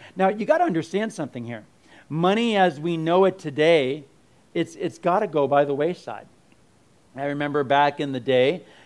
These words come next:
you know, everything was based on what? The gold standard. And it was gold and it was silver, and you had to have, uh, those, those hard assets in the government, uh, power bases, and the money would be printed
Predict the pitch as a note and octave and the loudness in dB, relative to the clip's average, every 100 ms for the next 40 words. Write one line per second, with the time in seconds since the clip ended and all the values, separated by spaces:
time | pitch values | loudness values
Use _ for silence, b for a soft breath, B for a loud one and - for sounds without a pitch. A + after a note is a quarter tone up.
0 | - D#3 C#3 C3 C#3 D3+ C#3+ C#3 - C#3 | -6 2 2 2 0 -2 0 -2 2 2
1 | C3+ - C3+ C3+ C3+ C#3+ B2 - G#2 C#3 | 0 -2 -4 -4 -4 -4 -4 -8 -4 -2
2 | D3+ C#3 - A#2 G#2+ - - _ _ _ | -2 -6 -16 -16 -16 -20 -20 _ _ _
3 | _ b b - B2+ C3 C3 - E3 F3 | _ b b -10 -4 -4 -4 2 4 6
4 | D#3+ C#3 C3+ C3+ C#3 B2+ - F#3 F#3 D3+ | 4 2 -4 -4 -6 -6 -2 2 2 0
5 | C#3 C#3+ D3+ E3+ E3+ C3+ D#3+ D#3 D#3 B | -2 -2 0 2 2 2 4 2 0 B
6 | B - D#3+ D3 C#3 D#3 D3+ C#3 B - | B -2 2 2 2 0 0 -2 B -2
7 | D#3+ D3 C#3 B B - - F3 F#3 F#3 | 2 2 0 B B -16 0 6 6 6
8 | D3+ B B - E3 F3+ F#3+ - - C3+ | 2 B B -8 -2 0 0 -4 -4 -4
9 | A#2+ - - - B - F3+ E3+ D#3+ B2 | -4 -14 -20 -20 B -2 0 0 -2 2
10 | E3+ E3+ F3+ E3+ E3 B B - D#3 C#3 | 2 4 0 -2 -6 B B 0 4 4
11 | C3+ - - - D#3+ F#3+ F#3+ D#3 C#3+ C3+ | 2 -4 -16 -4 2 4 2 0 0 -2
12 | B2 - A#2+ - B B D#3+ E3 E3 D#3+ | -4 -12 -14 -16 B B 0 0 0 -2
13 | D#3 D#3 F3 G#3 A3 F3 D3+ B B E3 | -2 -2 0 2 0 -4 -6 B B 2
14 | F3+ F3+ E3 - - G3+ G#3 E3 D#3+ - | 2 2 -4 -8 -4 -4 -4 -2 -2 -2